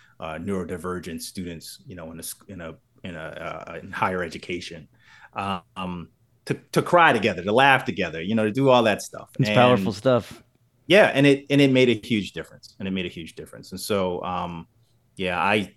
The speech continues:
Speaker 1: I, uh, it took me five years to get through county college. Entire first year was all remedial classes, um, but I transferred with a three point seven five G P A
Speaker 2: Yeah.
Speaker 1: onto, onto, um,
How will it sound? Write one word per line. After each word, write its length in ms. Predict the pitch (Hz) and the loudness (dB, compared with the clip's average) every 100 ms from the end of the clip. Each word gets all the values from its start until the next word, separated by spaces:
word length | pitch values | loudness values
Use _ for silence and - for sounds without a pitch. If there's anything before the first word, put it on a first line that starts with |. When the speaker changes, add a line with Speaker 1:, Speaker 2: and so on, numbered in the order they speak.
| - | -8
Speaker 1:
I, 480 | 98 101 98 98 95 | -2 0 0 -2 -4
uh, 220 | 90 87 90 | -6 -8 -6
it 80 | |
took 140 | - 120 | -4 -4
me 120 | 107 | -4
five 360 | - 117 117 113 | 2 4 4 2
years 400 | 107 107 101 - | 0 0 -2 -8
to 120 | 104 | -6
get 280 | 104 98 _ | -6 -6 _
through 400 | 101 95 95 90 | -8 -4 -4 -6
county 280 | - 98 95 | -6 -4 -4
college. 600 | 95 90 90 87 82 - - | -4 -4 -2 -4 -8 -16 -4
Entire 260 | 101 92 | -2 -2
first 300 | - 98 92 | -4 -6 -6
year 140 | 90 87 | -8 -8
was 140 | 82 | -6
all 140 | 87 | -6
remedial 380 | 85 87 82 80 | -6 -8 -10 -10
classes, 720 | - 95 90 - 87 82 - _ _ _ - | -4 -2 -2 -6 -12 -12 -16 _ _ _ -16
um, 320 | 80 82 80 | -12 -10 -10
but 120 | - 87 | -10 -8
I 140 | 85 | -8
transferred 440 | - 110 95 101 | -4 -4 -4 -6
with 160 | 87 85 | -8 -8
a 20 | |
three 140 | 104 90 | -8 -10
point 200 | 87 - | -10 -10
seven 240 | 87 85 | -10 -10
five 240 | 85 78 78 | -10 -10 -10
G 140 | 82 | -14
P 220 | - 85 | -14 -12
A 160 | 82 82 | -8 -4
Speaker 2:
Yeah. 240 | 101 90 87 | -4 -6 -10
Speaker 1:
onto, 480 | 87 85 90 71 78 _ _ _ _ _ _ - | -12 -10 -8 -8 -10 _ _ _ _ _ _ -10
onto, 500 | 98 95 101 90 82 _ - 82 | -8 -4 -4 -4 -4 _ -16 -12
um, 400 | 85 82 80 82 | -10 -8 -10 -12